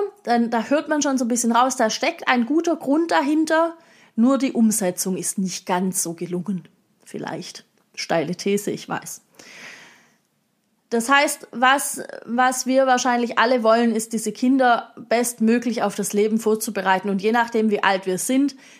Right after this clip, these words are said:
welche Erfahrungen wir selbst gemacht haben und, ähm, ja, wie auch unser, unser Arbeitsumfeld ist, würde ich sagen, also wie auch die Kolleginnen und Kollegen so ticken,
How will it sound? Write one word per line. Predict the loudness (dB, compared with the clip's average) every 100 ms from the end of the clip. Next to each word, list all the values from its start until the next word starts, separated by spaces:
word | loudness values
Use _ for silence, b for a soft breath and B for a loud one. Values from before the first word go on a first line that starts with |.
| _
welche | 0 0
Erfahrungen | 0 2 2 2 0 0 -2
wir |
selbst | 0 0 -2 -4
gemacht | -2 0 0 -2
haben | 0 2 2 -2
und, | -4 -6 -6 -6
ähm, | -4 -4 -6 -8 _ _ _ _ _ _ _ b b b b b b b _ _ _ _ _ _
ja, | 0 2 4
wie | 4
auch | 2 2
unser, | 2 2 2 2
unser | 0 0 0 2
Arbeitsumfeld | 2 4 2 0 -2 0 2 2 0 0
ist, | -4 -4
würde | -2 -2
ich | 0
sagen, | 2 2 0
also | -2 -2 -2
wie | 0
auch | 0
die | -2 -6
Kolleginnen | -2 -2 0 0 0 -2
und | -4
Kollegen | -4 -2 0 0
so | -2 -4
ticken, | -6 -2 0 0